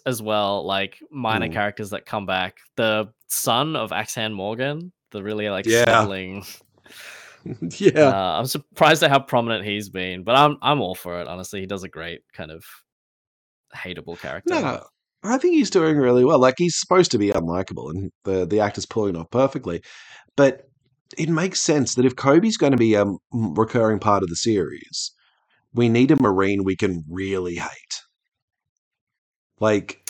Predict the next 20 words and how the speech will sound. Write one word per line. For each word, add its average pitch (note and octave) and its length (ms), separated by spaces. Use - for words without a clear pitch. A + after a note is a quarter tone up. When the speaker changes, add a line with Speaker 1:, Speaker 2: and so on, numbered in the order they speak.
Speaker 1:
Yeah, A2 460
yeah, F2 260
Speaker 2:
we B2+ 100
need B2+ 80
Speaker 1:
yeah. C3 60
Speaker 2:
someone B2 300
who's A2 200
just - 320
full B2+ 300
on, G#2 220
doesn't C3 360
like G#2+ 520
our F2+ 240
heroes, C#3 640
doesn't B2+ 480
like G2 380
our F2 520
antagonist, A2+ 720
doesn't G#2+ 320
like G2 300